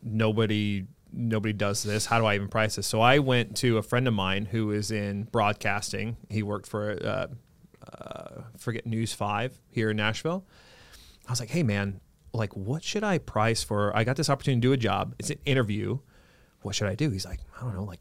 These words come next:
two hundred bucks." And I was like, "Okay, two hundred bucks. Yeah. <laughs> All right." So I ended up, and I asked a couple of more friends, and ultimately the gist was,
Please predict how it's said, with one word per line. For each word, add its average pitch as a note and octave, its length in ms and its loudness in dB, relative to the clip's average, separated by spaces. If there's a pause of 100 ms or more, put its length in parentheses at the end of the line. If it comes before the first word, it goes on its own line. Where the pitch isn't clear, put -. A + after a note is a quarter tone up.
(140)
two - 160 -4
hundred F#2+ 220 -2
bucks." F#2 440 -6 (520)
And A2 80 0
I - 20 4
was A#2+ 120 2
like, G2+ 220 -2
"Okay, C3 340 -4
two A2+ 140 -10
hundred G#2+ 120 -14
bucks. B2 300 -12
Yeah. C#3+ 140 -6 (100)
<laughs> - 80 -4
All B2 80 -4
right." C3+ 260 -2 (640)
So C3 500 10
I B2+ 120 6
ended E3 160 6
up, C3 160 6 (360)
and C3+ 100 4
I B2+ 80 8
asked C#3 220 6
a - 80 -4
couple D#3 240 6
of E3 80 8
more E3+ 180 10
friends, D3 540 6
and B2+ 320 2 (260)
ultimately F#3+ 440 8
the C3+ 100 6
gist B2 280 2
was, A2+ 420 4